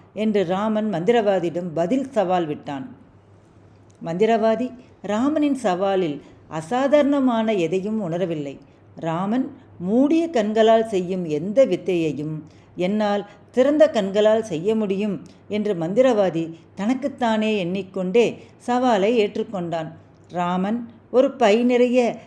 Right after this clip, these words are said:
மிளகாய் பொடி கொண்டு வந்தான். கண்களை மூடிக்கொண்டு அதன் மீது பொடியை தூவினான். சிறிது நேரம் அப்படியே நின்றான். அதன் பிறகு முழுவதுமாக பொடியை துடைத்துவிட்டு கண்களை திறந்தான். பின்னர்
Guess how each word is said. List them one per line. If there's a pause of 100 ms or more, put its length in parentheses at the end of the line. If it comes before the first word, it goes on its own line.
(140)
மிளகாய்
பொடி
கொண்டு
வந்தான். (380)
கண்களை
மூடிக்கொண்டு (240)
அதன்
மீது
பொடியை
தூவினான். (800)
சிறிது
நேரம்
அப்படியே
நின்றான். (300)
அதன்
பிறகு (260)
முழுவதுமாக
பொடியை
துடைத்துவிட்டு (260)
கண்களை
திறந்தான். (420)
பின்னர்